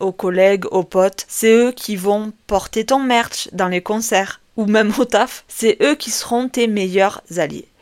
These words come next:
Et c'est très important de les chouchouter, d'en prendre soin, de montrer que tu as conscience de tout ce qu'ils font pour toi et pour ton projet, pour ton groupe. Et c'est important de les remercier. Sans tes fans, t'es tout seul. Et quand t'es tout seul,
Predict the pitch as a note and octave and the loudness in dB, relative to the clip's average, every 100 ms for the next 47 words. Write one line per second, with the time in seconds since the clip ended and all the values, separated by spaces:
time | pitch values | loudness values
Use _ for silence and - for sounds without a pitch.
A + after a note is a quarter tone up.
0 | - - A#3+ - F4 D4+ B3 - C#4+ B3 | -10 -4 -2 0 2 2 2 -2 0 0
1 | G#3+ A3+ - F#3+ D#3 - F#3+ G#3 B3+ A#3 | -2 -4 -8 -10 -10 -2 -2 0 -2 -2
2 | G3+ - - G#2 G3 G3+ A#3 A3+ - D4 | -4 -4 -6 -2 0 0 -2 -4 -4 -4
3 | C4+ A3 - F3+ - - D#4 D#4 - A#3 | -4 -6 -4 -4 -4 -4 -2 -2 -2 -4
4 | C#4 - - F#3 F#3 - - A3+ - A3 | -6 -10 -4 -2 -2 -4 -8 -8 -4 -4
5 | A3+ F3+ - - F#3 F#3+ A3 - - F#3 | -4 -12 -14 -2 2 2 0 -6 -8 -8
6 | - F3+ F3+ A3 - - F3+ E3+ F3+ - | -6 -6 -4 -4 -6 -8 -8 -6 -8 -10
7 | _ _ _ G#3+ G3+ A#3 G#3 - A3+ G3 | _ _ _ -4 2 4 4 -2 -2 0
8 | F3+ D#3 - - _ - - D4 C#4+ A3 | -2 -4 -8 -10 _ -6 2 4 4 0
9 | - E3+ - - C#4+ G3+ - - - - | 0 -2 -4 -2 -2 -2 -6 -8 -8 -4
10 | F3+ D#4 D4 B3 F#3+ - F#3+ | 2 2 2 -4 -6 -2 -2